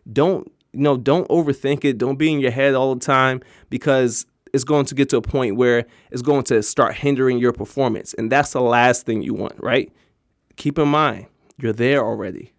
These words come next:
You got the job. You got the resources.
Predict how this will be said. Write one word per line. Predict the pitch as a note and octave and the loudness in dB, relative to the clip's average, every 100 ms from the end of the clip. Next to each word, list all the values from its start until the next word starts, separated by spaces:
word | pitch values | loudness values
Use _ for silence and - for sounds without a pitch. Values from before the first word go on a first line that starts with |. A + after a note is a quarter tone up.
| _ - | _ -20
You | - | -2
got | B2+ A#2 | 0 0
the | C3+ | -2
job. | A2+ C3+ A#2+ - - _ _ _ _ _ | 0 0 0 -6 -20 _ _ _ _ _
You | C3 | -4
got | A#2+ B2 | 2 2
the | B2 | 2
resources. | A#2+ B2+ - D3 D3 C#3 D#3 - | 0 0 2 0 0 -2 -4 -6